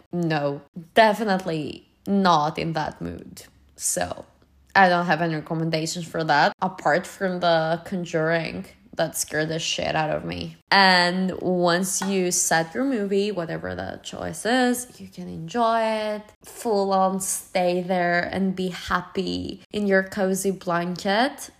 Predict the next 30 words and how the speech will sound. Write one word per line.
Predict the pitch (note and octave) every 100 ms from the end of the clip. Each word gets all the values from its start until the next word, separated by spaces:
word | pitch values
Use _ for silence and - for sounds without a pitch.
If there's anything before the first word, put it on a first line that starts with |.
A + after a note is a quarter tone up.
| _ _
And | A3 G#3+ G#3
then | G3+ G3 G3 G3+ G3+
once | G3+ G3
it's | G3+ G3
done, | F#3 F3+ F3+ A3 C#4+ E4 _
you | B3+ A#3+ D#4 E4 F4 F#4+ F#4+ G4+ -
can | C#4+ A#3+
go | G#3+ G#3
to | G3+
bed | G3 F#3+ F#3 - -
early. | D#3+ D3 E2 - - - _ _ _
Since | - - A3+ A3
it's | F#3+
a |
self-care | F#3 G3 F#3 - F#3 F3+
night, | G#3 B3+ B3+ A#3+ A#3 - _ _ _
you | G3 F#3+ F3+
take | F#3 E3+ -
care | - E3+
of | E3 D#3
yourself, | E3 E3 - - A3 G#3+ G#3 G#3 - - -
and | F3 E3+ E3 E3
it's | -
the | F3+
perfect | E3 - - F3 F3 - E3+ E3 -
night | F#3 E3+ D#3+ D#3+ D#3+
to | F3
go | E3+
to | E3
bed | E3+ D#3+